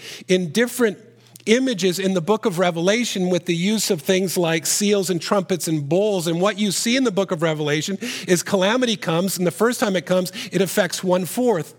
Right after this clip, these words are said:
of, of people, then one-third, and then later with the trumpets, one-half. The reason why I bring this up and the reason why I feel so secure in doing so is because Jesus affirms this idea. And he, you know what image Jesus uses?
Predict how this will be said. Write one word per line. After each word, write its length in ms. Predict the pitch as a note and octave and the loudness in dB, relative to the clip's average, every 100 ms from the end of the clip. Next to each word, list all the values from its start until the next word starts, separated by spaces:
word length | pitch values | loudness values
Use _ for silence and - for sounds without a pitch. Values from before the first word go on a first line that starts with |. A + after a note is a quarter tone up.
| - | 0
of, 320 | E3 D3 - - - _ - _ _ _ - | 0 0 -8 -20 -20 _ -20 _ _ _ -2
of 260 | F3 D3 - | 0 0 -4
people, 400 | - D3 F#3 A3 | -2 -2 0 0
then 240 | G#3 G3 - | 2 0 -2
one-third, 800 | F3 E3+ D#3+ - G3+ G3+ A#3 A3+ | 0 0 -2 0 2 2 2 0
and 120 | F3 | -2
then 200 | D#3+ E3+ | 0 0
later 240 | E3+ F#3+ | 0 0
with 100 | F3 | -2
the 80 | D#3 | -4
trumpets, 640 | C3+ - G#3 A3 G#3 E3+ | -6 0 0 2 -2 -2
one-half. 720 | F3+ E3+ E3 D3+ G#3+ G#3 C#3 - - - - - - - - - - _ | 0 0 0 0 0 2 -2 -8 -18 -16 -14 -14 -16 -18 -20 -20 -20 _
The 100 | F#3+ | -2
reason 320 | F3 C4 C4 | 0 0 0
why 180 | B3+ B3+ | 2 0
I 20 | |
bring 280 | G3+ A3 A#3 | 0 0 0
this 200 | G#3 F#3 | 0 0
up 220 | A3 F3 | 0 0
and 200 | E3 D#3+ D#3+ | -2 -6 -2
the 120 | E3+ | -2
reason 320 | F3 G#3+ A3 | 0 0 0
why 160 | F#3+ F#3 | 2 0
I 40 | |
feel 200 | E3+ G3 | 0 -2
so 200 | E3+ F#3 | 0 -2
secure 400 | - E3 - G3 | -2 -6 0 0
in 100 | F3 | 2
doing 300 | D3 A3 A#3+ | 0 0 0
so 260 | - F3 E3 | -2 0 0
is 120 | D#3+ | -2
because 360 | F#3 E3 F#3+ C#3+ | -4 -2 -2 -2
Jesus 460 | C3+ G#3 A3+ A3 | -2 -2 0 -2
affirms 400 | F3+ - G#3+ A3+ | -4 -2 -2 0
this 180 | F#3+ E3+ | -2 -2
idea. 520 | F3+ F3 A3 G#3+ - - _ _ _ _ _ _ _ _ _ _ _ _ - | 0 0 -2 -4 -6 -20 _ _ _ _ _ _ _ _ _ _ _ _ -4
And 140 | D#3 E3 | -2 0
he, 240 | E3 E3 - | -2 -6 -10
you 160 | D3+ | -2
know 80 | F#3+ | 0
what 160 | A3+ F#3+ | 0 0
image 320 | G3+ G#3 - | 0 -2 -4
Jesus 440 | - G3 G#3 A3 | -4 -2 0 -2
uses? 600 | A#3 A#3+ B3 C#4+ - - | -2 -2 -2 -4 -6 -14